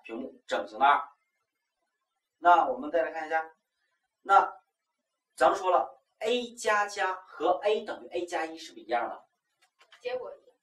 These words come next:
Speaker 1: 是不是结果一样的？那现在我这样，A 加加，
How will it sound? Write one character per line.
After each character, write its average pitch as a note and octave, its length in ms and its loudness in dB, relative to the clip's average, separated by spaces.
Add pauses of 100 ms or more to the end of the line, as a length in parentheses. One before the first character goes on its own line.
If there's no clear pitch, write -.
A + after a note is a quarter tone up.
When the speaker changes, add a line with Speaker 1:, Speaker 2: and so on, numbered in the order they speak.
Speaker 1:
是 - 140 -10
不 - 60 -8
是 - 40 -8
结 D3+ 60 4
果 - 80 -2
一 A2+ 40 -6
样 A#2 180 2
的？ - 120 -8 (180)
那 D#3+ 120 0
现 D3+ 180 -6
在 - 240 2 (460)
我 - 140 -18
这 C#3+ 100 -6
样， - 240 0 (1160)
A D3 160 -12
加 C3+ 200 -6
加， - 320 -6